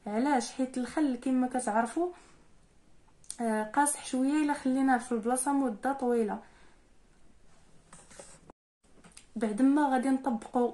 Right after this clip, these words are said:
الخل والماء ديالنا على مسمار الكيف، غادي ن-،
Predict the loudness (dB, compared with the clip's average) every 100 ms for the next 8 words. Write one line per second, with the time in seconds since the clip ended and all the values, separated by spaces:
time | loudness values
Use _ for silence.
0 | -2 -4 -2 0 2 2 2 2 2 0
1 | 0 0 2 0 0 0 -2 -2 -10 -20
2 | -20 -8 -4 0 2 4 2 0 -2 -4
3 | -6 -20 -20 -20 -2 0 2 2 2